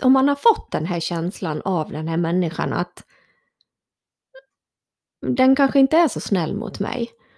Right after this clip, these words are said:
Då kanske man är lite mer på sin vakt och tänker liksom, "Åh, nu kom den.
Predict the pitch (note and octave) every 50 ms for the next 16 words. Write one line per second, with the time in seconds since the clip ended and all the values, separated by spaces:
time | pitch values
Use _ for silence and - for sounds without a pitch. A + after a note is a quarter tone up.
0 | _ _ - A#3+ - D#4 D#4 D4+ D4+ C#4 C#4 C#4+ C#4+ C#4+ C#4+ C#4 C#4 C#4 - D4
1 | D4+ F#4 F#4+ D4 G#3+ F#3+ - - G#3 - - B3 B3+ C#4 D#4+ B3+ - - - -
2 | - F#3+ G3 F#3+ - D#4 D#4+ B3+ G3 F3+ - - F3 F3 E3+ F3 - - - G3
3 | G3 - C#4 D4 D4 B3+ A3 G3+ G3+ G3 G3 - - A#3 G#3+ F#3+ D#3+ D#3+ D#3+ F3
4 | F3+ F3+ - - - G3 F#3+